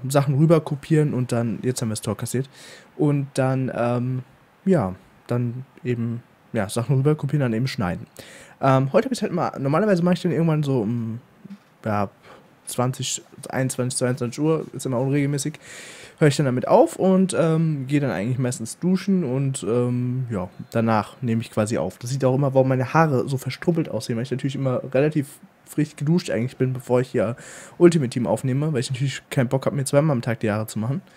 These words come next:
Ähm, ja, genau, und deswegen, ja, sehe ich auch meistens irgendwie sonntags, sehen die immer besonders fresh aus. <laughs> Nein, keine Ahnung, das ist einfach nur, egal. Ähm,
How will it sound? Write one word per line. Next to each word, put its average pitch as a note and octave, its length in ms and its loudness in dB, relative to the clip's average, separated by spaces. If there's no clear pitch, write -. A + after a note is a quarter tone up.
Ähm, E3 580 2
ja, B2 420 0
genau, A#2+ 220 0
und G#2 200 -4
deswegen, B2 440 -2
ja, - 120 -8
sehe A#2+ 120 0
ich A2+ 60 2
auch A2 60 -2
meistens G2+ 280 -4
irgendwie A#2 160 0
sonntags, A#2+ 360 -2
sehen B2 120 -2
die A#2 80 -4
immer A#2 240 -4
besonders A#2 340 -6
fresh - 580 -8
aus. - 240 -12
<laughs> - 260 -20
Nein, E2+ 180 -4
keine F#2+ 200 -8
Ahnung, F2+ 180 -8
das A#2+ 120 -8
ist A#2 120 -4
einfach A2+ 220 -4
nur, G2 220 -6
egal. - 280 -2
Ähm, A#3 720 2